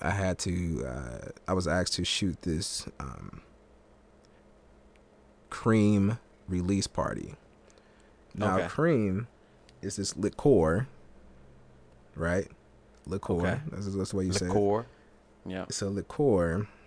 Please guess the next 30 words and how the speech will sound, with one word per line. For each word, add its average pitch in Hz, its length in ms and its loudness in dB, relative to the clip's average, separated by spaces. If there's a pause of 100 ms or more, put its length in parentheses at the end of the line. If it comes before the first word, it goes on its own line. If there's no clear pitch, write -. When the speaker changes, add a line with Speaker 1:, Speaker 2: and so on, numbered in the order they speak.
(120)
Speaker 1:
that 90 420 -2
was, 90 480 -4
uh, 58 420 -8
the 95 100 -6
face 113 260 4
of 92 140 2
it 76 140 -2
was 78 160 -6
Pharrell. - 580 -4 (1600)
And 92 120 -4
Speaker 2:
Nice. 139 340 2
Speaker 1:
so - 80 -14
Pharrell 95 400 2
was 92 160 0
running 90 240 2
around 87 500 -2 (400)
having 92 280 0
all 87 120 0
these 87 160 -2
release 87 320 -4
parties 85 540 -2
in, 82 380 -4 (400)
I - 40 -6
guess, 82 140 -4
the - 100 -2
Speaker 2:
Yep, 113 280 8
that's 98 240 6
Speaker 1:
larger - 40 0
Speaker 2:
dope. 120 200 10
Speaker 1:
cities. 90 320 -2